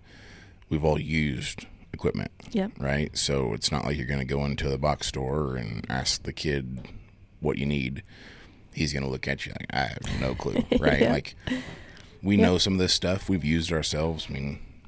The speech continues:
Speaker 1: like I said, I'll talk about it on it later. I've got Powder River
Speaker 2: <laughs>
Speaker 1: gates that have been
Speaker 2: Yeah.
Speaker 1: hanging on our place for fifty plus years probably.
Speaker 2: Yes.
Speaker 1: And,
Speaker 2: Yep.
Speaker 1: um, so that, I think that's another resource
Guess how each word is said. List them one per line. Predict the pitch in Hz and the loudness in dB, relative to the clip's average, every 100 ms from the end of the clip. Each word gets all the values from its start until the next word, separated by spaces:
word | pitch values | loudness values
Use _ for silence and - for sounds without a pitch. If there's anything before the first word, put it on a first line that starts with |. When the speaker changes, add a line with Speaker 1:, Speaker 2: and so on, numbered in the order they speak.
| - - - - | -14 -14 -14 -16
Speaker 1:
like | - | -12
I | |
said, | - 71 | -8 -6
I'll | 67 | -6
talk | 69 76 - | -2 -4 -4
about | 71 80 | -8 -2
it | 90 98 | 2 6
on | 78 76 | 6 6
it | |
later. | 87 117 69 | 8 8 8
I've | 82 | 6
got | 92 80 | 8 8
Powder | - 85 87 | 8 8 8
River | 85 | 6
Speaker 2:
<laughs> | 80 | 6
Speaker 1:
gates | 90 90 | 6 6
that | 80 | 4
have | |
been | 80 | 2
Speaker 2:
Yeah. | 73 | 4
Speaker 1:
hanging | 82 78 | 4 4
on | 71 | 4
our | 85 | 4
place | - 78 - | 4 2 2
for | 80 | 2
fifty | 87 - 73 | 0 0 -4
plus | - 90 80 - | 0 2 4 4
years | 82 80 | 2 4
probably. | 220 226 | 4 6
Speaker 2:
Yes. | 294 294 - 147 | 6 2 2 0
Speaker 1:
And, | 147 131 135 | 0 0 2
Speaker 2:
Yep. | 208 240 - - - - - | 2 2 -4 -14 -16 -12 -4
Speaker 1:
um, | 71 67 55 52 - - - - - - - - - - | -2 -2 -2 -6 -8 -12 -18 -20 -20 -20 -20 -20 -20 -8
so | - | 0
that, | 87 78 | 4 4
I | |
think | 80 | 6
that's | 78 - | 4 4
another | 80 71 | 0 0
resource | 69 69 - 71 64 - - | 0 0 0 -2 -2 -2 -2